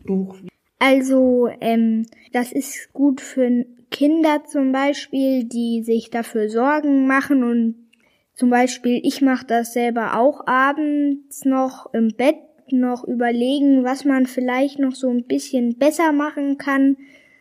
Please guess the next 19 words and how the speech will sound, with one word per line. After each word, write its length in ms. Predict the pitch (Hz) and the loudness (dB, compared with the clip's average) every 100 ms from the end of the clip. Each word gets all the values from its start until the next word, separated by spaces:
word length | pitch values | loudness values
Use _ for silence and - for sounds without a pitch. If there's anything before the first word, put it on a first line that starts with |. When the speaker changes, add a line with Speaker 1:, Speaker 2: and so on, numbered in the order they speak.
| _ _ _ _ _ _ | _ _ _ _ _ _
Speaker 2:
Für 140 | - | -8
Kinder, 300 | - 269 269 | 0 4 4
die 160 | 269 262 | 2 2
halt 220 | 254 254 | 0 0
was 440 | 262 262 - - _ _ _ _ _ _ _ _ _ - - | -4 -6 -14 -20 _ _ _ _ _ _ _ _ _ -14 -8
davon 1200 | 254 - 254 247 240 240 240 240 233 233 233 226 _ _ _ _ _ _ _ | -6 0 2 4 4 2 0 0 0 0 0 -4 _ _ _ _ _ _ _
fortsetzen 840 | - 277 269 - 208 208 208 190 | 2 2 2 0 -4 -4 -8 -6
wollen. 680 | 196 196 196 196 202 - - - - - - - - | -6 -6 -6 -8 -10 -14 -14 -14 -16 -18 -20 -16 -2
Speaker 1:
Ja, 120 | 311 | 2
danke 260 | 339 359 330 | 2 0 -2
schön, 300 | 269 226 208 | 0 0 0
Emil. 760 | 190 185 175 175 - - - - - - - - | 0 0 0 0 -2 -4 -8 -20 -20 -20 -18 -4
Und 240 | 294 294 | -4 0
du, 180 | 311 254 | 2 4
Mingwan, 680 | 226 214 214 214 190 190 196 | 4 2 2 4 4 0 0
was 220 | 226 226 | -2 0
denkst 320 | 262 262 - | -2 -2 -4
du? 400 | 269 240 214 185 - - _ _ _ - | -2 0 -2 -6 -20 -20 _ _ _ -2
Welches 760 | 226 240 233 240 226 - - | 2 2 2 -2 -2 -8 -18